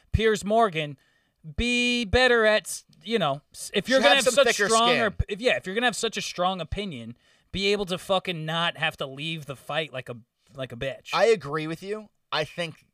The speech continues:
Speaker 2: the only thing that probably got him to leave was the, when it got per-, right, the, it, he left right when it got personal.
Speaker 1: Yeah, it
Speaker 2: And it
Speaker 1: did
Speaker 2: was
Speaker 1: get
Speaker 2: like, "This seems outside the scope of Good Morning Britain."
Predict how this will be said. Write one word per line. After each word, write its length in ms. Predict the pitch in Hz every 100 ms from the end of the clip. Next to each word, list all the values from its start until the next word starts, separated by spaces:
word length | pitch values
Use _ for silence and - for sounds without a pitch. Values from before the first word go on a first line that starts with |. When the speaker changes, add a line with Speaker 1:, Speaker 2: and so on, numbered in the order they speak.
| _
Speaker 2:
the 180 | 131 -
only 260 | 165 175 175
thing 220 | - 175
that 80 | 156
probably 260 | - 151 143
got 140 | 147
him 80 | 143
to 100 | 131
leave 220 | 127 147
was 140 | 160 156
the, 100 | 135 _
when 160 | 123 139
it 60 |
got 200 | 160 113
per-, 260 | - 151 131
right, 380 | 139 143 156 196
the, 80 | 202 190
it, 140 | 233 202
he 160 | 240
left 240 | 247 233 123
right 200 | 156 143
when 80 | 135
it 40 |
got 180 | 123 -
personal. 280 | 135 151 151
Speaker 1:
Yeah, 60 |
it 20 | 131
Speaker 2:
And 40 |
it 40 | 160
Speaker 1:
did 40 |
Speaker 2:
was 120 | 175
Speaker 1:
get 40 | 185
Speaker 2:
like, 120 | 165
"This 140 | 208
seems 220 | 285 277
outside 400 | 233 196 214 185
the 60 | 147
scope 340 | - 180 165
of 320 | 151 123 104 -
Good 220 | 160 147
Morning 320 | 147 143 127
Britain." 420 | 104 123 110 101